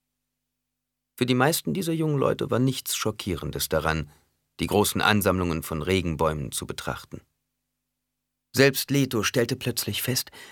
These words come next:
dass er in den Kategorien jener alten Fremen dachte, die allen Veränderungen gegenüber misstrauisch geblieben waren und sich vor der Gegenwart und der Zukunft fürchteten. Er sagte:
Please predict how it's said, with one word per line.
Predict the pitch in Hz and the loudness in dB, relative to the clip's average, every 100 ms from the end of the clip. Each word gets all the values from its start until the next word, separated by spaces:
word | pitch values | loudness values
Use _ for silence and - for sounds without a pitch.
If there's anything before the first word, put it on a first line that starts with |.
| - | -2
dass | 135 135 | 2 4
er | 143 | 2
in | |
den | 143 131 | 0 0
Kategorien | 117 117 117 110 123 113 | -2 -2 -2 0 2 2
jener | 104 104 98 - | 2 2 2 0
alten | 104 92 87 | 0 -2 -6
Fremen | - 87 82 78 78 | -4 -4 -4 -4 -6
dachte, | 78 - - - _ _ _ _ _ | -6 -8 -12 -14 _ _ _ _ _
die | - | 2
allen | 98 117 | 4 4
Veränderungen | 110 101 117 113 95 90 | 2 2 2 2 0 0
gegenüber | 85 90 - 92 | -2 -4 -4 -2
misstrauisch | 104 - - 65 71 - | 0 -2 -4 -4 -4 -4
geblieben | 92 80 92 90 | -4 -4 -4 0
waren | 87 87 98 | 0 0 -2
und | 80 | -4
sich | - - | -6 -4
vor | 90 | -4
der | 87 | -2
Gegenwart | 87 101 95 90 87 - - | 2 2 2 0 0 0 -4
und | 135 113 107 | 0 0 0
der | 87 | -2
Zukunft | - 107 - 64 53 - | -2 -4 -4 -8 -8 -10
fürchteten. | - 110 95 - - - - _ _ _ _ _ _ _ _ _ _ _ - | -2 -2 -2 -6 -10 -14 -18 _ _ _ _ _ _ _ _ _ _ _ -6
Er | 87 | 2
sagte: | 104 95 98 85 | 2 2 0 0